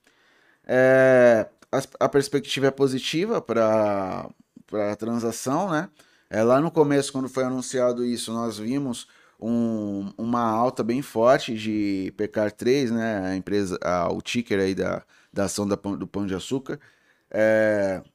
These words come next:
então, ela focando aí numa parte do negócio e,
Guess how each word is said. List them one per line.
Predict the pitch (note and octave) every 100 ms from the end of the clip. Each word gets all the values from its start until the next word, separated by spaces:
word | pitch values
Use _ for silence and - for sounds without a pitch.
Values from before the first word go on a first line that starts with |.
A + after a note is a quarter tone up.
| _ _ _
então, | G2+ - A#2
ela | A#2+ A2+
focando | - A2+ - B2 D#3 D3
aí | A#2+
numa | A2 G#2+ G2+
parte | G#2 G#2
do | A2+
negócio | C#3+ B2 B2 C3 C3+ - _ _ _ _
e, | - B2 B2 B2 A#2+ A#2 A2+ A2 G#2+ G2+